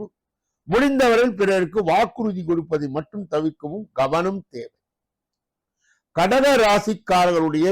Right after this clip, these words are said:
இன்றைய பொது பலன்கள். ஒரே நேரத்தில் இரண்டு மூன்று வேலைகளை இழுத்து போட்டு பார்க்க வேண்டியது இருக்கும். யாரை நம்புவது என்ற மனக்குழப்பத்திற்கு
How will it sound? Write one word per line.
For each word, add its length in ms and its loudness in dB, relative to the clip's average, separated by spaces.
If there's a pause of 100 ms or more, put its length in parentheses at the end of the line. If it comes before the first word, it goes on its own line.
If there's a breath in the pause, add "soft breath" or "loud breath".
(100)
இன்றைய 440 -4
பொது 280 -8
பலன்கள். 380 -8 (300)
ஒரே 240 0 (180)
நேரத்தில் 640 -2
இரண்டு 380 -2
மூன்று 380 -6
வேலைகளை 540 0
இழுத்து 380 -6
போட்டு 400 -8
பார்க்க 340 -4
வேண்டியது 400 -6
இருக்கும். 140 -12 (2000)
யாரை 460 2
நம்புவது 680 2 (280)
என்ற 300 -2
மனக்குழப்பத்திற்கு 1040 -2